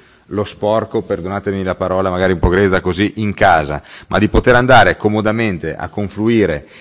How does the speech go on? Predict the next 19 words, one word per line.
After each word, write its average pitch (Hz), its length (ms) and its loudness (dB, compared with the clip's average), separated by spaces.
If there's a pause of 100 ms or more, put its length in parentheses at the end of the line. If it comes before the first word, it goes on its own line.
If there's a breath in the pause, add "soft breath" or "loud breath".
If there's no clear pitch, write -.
il 101 160 2
rifiuto 107 680 0
in 131 160 -2
cassonetti 113 580 0
che, 104 300 -4 (320 soft breath)
e 104 80 -4
in 120 180 -4
isole 113 320 -2
ecologiche 92 560 0
che 82 140 -6
si 107 120 -2
ritroveranno 104 640 4
ad 87 80 0
essere 90 360 0
sicuramente 95 640 0
più 95 160 -6
pulite, 104 400 -2
più 98 120 -8
decorose, 98 760 0